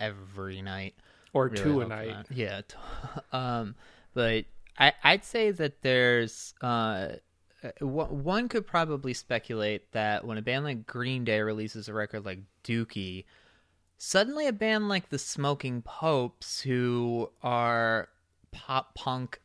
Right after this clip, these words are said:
Speaker 1: adjacent,
Speaker 2: Mm-hmm.
Speaker 1: although very strange, totally get picked up by places like Capitol, who are,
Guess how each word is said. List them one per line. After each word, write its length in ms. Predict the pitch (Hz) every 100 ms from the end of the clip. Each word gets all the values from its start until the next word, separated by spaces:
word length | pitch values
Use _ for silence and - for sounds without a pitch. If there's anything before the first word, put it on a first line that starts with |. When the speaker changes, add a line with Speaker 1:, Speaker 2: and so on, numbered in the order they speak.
| -
Speaker 1:
adjacent, 960 | 123 - - 110 107 - 110 113 117 - _
Speaker 2:
Mm-hmm. 100 | 226
Speaker 1:
although 500 | 165 139 117 113 113 - -
very 640 | 117 113 110 113 110 - _ -
strange, 960 | - - 123 131 131 110 107 113 - - _ _ _ _ _ _ _ _ -
totally 460 | - 147 185 208 208
get 480 | 190 190 180 - _ _ _ _
picked 300 | - 180 -
up 320 | 175 151 - _ _ _
by 140 | - 127
places 420 | 135 131 135 123
like 160 | 123 -
Capitol, 520 | 127 131 120 113 113
who 260 | 117 113 107
are, 640 | 98 113 113 113 113 123